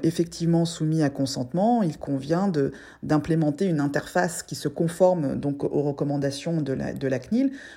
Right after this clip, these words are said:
Donc soit on développe cette interface, euh, en interne, quand on a une équipe S I, euh, <laughs> qui est, euh, qui est, existe ou qui est, qui est compétente,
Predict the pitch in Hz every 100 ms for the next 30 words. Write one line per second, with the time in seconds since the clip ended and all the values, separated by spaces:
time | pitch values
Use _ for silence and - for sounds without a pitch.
0 | - 143 143 - 202 196 185 151 143 147
1 | 156 160 - 135 139 135 - 156 147 -
2 | 127 127 131 123 113 269 269 151 - -
3 | - - 139 139 139 135 127 - 160 139
4 | - - 165 160 131 147 131 185 - 139
5 | 151 143 123 120 - - - - 139 143
6 | 147 135 - 123 160 208 - - - 135
7 | 131 - - - 135 139 208 269 -